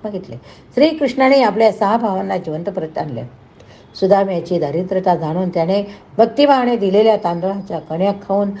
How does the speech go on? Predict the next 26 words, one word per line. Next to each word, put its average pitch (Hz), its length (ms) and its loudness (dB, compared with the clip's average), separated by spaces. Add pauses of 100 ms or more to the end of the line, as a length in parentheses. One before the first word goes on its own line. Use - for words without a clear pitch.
(260)
सुदाम्याला 185 500 2
निश्चल 160 600 -6 (320)
अशी 156 280 -4
राजलक्ष्मी 208 600 0
दिली 208 200 -4 (380)
आणि 196 160 4
सुदामा 175 380 -2
राजा 139 260 -2
झाला. 175 220 -6 (400)
पारिजात 285 480 4
वृक्ष 262 320 -2 (760)
इंद्राचा 254 560 4
अहंकार 226 460 2
कृष्णाने 196 500 -6
इंद्राशी 185 520 -2
लढून 190 280 -4
हरण 196 200 -6
केला. 139 280 -10 (360)
त्याचबरोबर 190 580 2 (320)
त्या 180 100 -2
पारिजाताच्या 170 680 -2
साह्याने 185 440 -6
त्याने 156 300 -6
सत्या 185 320 -4
हिचे 175 260 -4
व्रत 151 380 -6